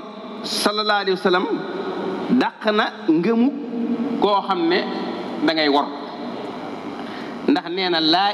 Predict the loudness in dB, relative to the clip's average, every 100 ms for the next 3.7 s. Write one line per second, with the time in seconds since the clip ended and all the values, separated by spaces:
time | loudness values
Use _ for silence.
0 | 2 4 4 4 2 0 -2 -8 0 2
1 | 4 4 2 2 4 4 0 0 2 2
2 | 2 2 2 2 0 -8 -10 -10 0 2
3 | 4 4 2 2 4 4